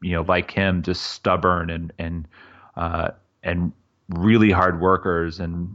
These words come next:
and stern guys. And I think if, if he does that and he adapts his offense to be more open and free, uh, continues to defend, uh, defend and rebound the way that his,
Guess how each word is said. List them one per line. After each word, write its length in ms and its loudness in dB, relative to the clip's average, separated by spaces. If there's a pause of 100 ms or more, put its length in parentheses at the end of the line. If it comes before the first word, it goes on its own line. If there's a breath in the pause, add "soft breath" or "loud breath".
(160)
and 320 -6
stern 600 0
guys. 480 2
And 80 -4
I 80 -2
think 200 -6
if, 200 -4
if 160 -10
he 140 0
does 260 2
that 340 2
and 120 -6
he 140 -4
adapts 500 -2
his 280 -8
offense 480 -2
to 100 -10
be 380 -4
more 340 -2
open 280 0
and 180 -2
free, 520 0 (380 loud breath)
uh, 260 4
continues 580 2
to 100 -8
defend, 560 0 (140)
uh, 220 2
defend 480 0
and 120 -2
rebound 420 2
the 60 2
way 160 4
that 160 -2
his, 240 -2